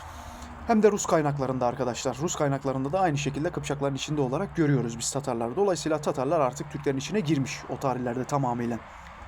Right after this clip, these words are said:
Tabii doğuda kalan boylar da var. Bunlar Türk-Moğol karışık. Bunu da biz biliyoruz çünkü o, o sırada Moğolistan'da da Tatar adıyla anılan büyük bir boy var. Biliyorsunuz Cengiz Han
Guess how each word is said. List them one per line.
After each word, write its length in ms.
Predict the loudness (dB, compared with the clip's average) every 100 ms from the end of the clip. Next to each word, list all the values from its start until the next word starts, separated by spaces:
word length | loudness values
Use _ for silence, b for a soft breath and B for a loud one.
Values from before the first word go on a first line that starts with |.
| 0
Tabii 160 | 2
doğuda 260 | 6 6 6
kalan 300 | 6 4 6
boylar 320 | 6 6 6
da 100 | 4
var. 140 | 2 -4 -14 -12 -2
Bunlar 280 | 2 4 2 0
Türk-Moğol 460 | -2 2 4 4
karışık. 400 | 4 2 2 -2 -8 -8 -4
Bunu 180 | 0
da 80 | 0
biz 180 | 0 0
biliyoruz 280 | 2 2 2
çünkü 220 | 0 2
o, 140 | 2 2
o 80 | 2
sırada 340 | 2 2 2 B B B
Moğolistan'da 640 | 4 4 4 0 0 2
da 80 | 0
Tatar 380 | 0 0 0 0 0
adıyla 360 | 0 2 4 4
anılan 400 | 2 2 0 -2 -10 -12 -6 -2
büyük 240 | -2 0
bir 200 | -2 4
boy 220 | 6 6
var. 140 | 2 -4 -14 -16 -18 -18 -20 -20 -20 -20 -18 B B B B B 2
Biliyorsunuz 440 | 4 4 0 0
Cengiz 280 | 0 0 0
Han 160 | 0